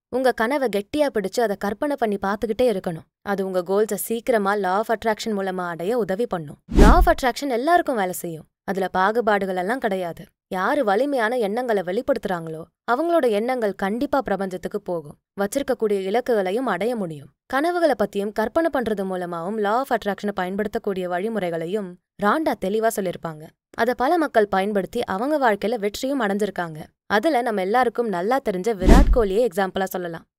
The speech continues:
விராட் கோலி அவரோட கரியர்ல டூ தௌசண்ட் சிக்ஸ்டீன் அந்த டைம்ல சரியா விளையாடல. ஆடியன்ஸ் எல்லாம் விராட் கோலி இந்தியன் டீமுக்கு செட் ஆக மாட்டாருன்னு ரொம்ப டிமோட்டிவேட் பண்ணாங்க. ஆனா அந்த டைம்ல கூட கோலி வருத்தப்படாம தான் ஒரு பெஸ்டான பிளேயரா மைண்ட்ல கற்பனை பண்ணி வர பால் எல்லாத்தையும் சிக்ஸ்,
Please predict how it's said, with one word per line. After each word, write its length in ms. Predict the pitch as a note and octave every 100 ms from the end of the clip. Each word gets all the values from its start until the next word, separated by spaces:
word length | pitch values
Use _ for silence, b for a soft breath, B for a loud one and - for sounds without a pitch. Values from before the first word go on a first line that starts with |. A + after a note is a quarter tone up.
| -
விராட் 260 | C4 F4+ F4+
கோலி 140 | A#3 B3
அவரோட 200 | G#3+ G#3 A3
கரியர்ல 320 | G3+ F#3+ G3 A3
டூ 80 | B3 B3+
தௌசண்ட் 300 | A#3+ G#3+ G3
சிக்ஸ்டீன் 340 | F#3+ - F3+ D#3+ F#3+
அந்த 140 | B3+ D4+
டைம்ல 260 | G#3 D#3+ E3 - -
சரியா 240 | A#3+ C#4+ B3+
விளையாடல. 380 | F#3 F#3 D#3+ D#3 _ _ - G3
ஆடியன்ஸ் 300 | B3 D4 B3+
எல்லாம் 200 | B3 A#3
விராட் 260 | G#3 A3+ -
கோலி 160 | G#3 A#3
இந்தியன் 260 | G#3 A#3+ A#3+
டீமுக்கு 280 | G#3 G3 B3
செட் 240 | G3+ F#3 C4
ஆக 160 | C4 B3
மாட்டாருன்னு 420 | G#3 F3+ F#3 A#3+ A3+ - _ G#3+
ரொம்ப 260 | B3+ D4 C#4+
டிமோட்டிவேட் 500 | C4 A#3 G#3+ G3+ -
பண்ணாங்க. 300 | F3+ E3+ D#3+ - _ _
ஆனா 120 | - G#3+ F#3+
அந்த 160 | C4 D#4
டைம்ல 220 | A3 G3 F3+
கூட 120 | F#3+ G3 G3+
கோலி 260 | G3+ G3 G#3+
வருத்தப்படாம 680 | F#3+ G#3 B3 G3 F3+ F3+ D#3+ D#3+ _ _
தான் 140 | C4 D4
ஒரு 100 | B3 G#3
பெஸ்டான 420 | C4+ - E4 D#4 A3
பிளேயரா 300 | G3+ F#3 A3
மைண்ட்ல 280 | F#3+ A3+ A#3 G3+
கற்பனை 300 | F#3 A#3 G#3+ F#3+
பண்ணி 220 | G3 G3+ - _ -
வர 240 | G3 C4 E4
பால் 320 | G3 G#3 A3
எல்லாத்தையும் 440 | A3+ D#4 D#4+ C#4+ -
சிக்ஸ், 240 | A#3+ -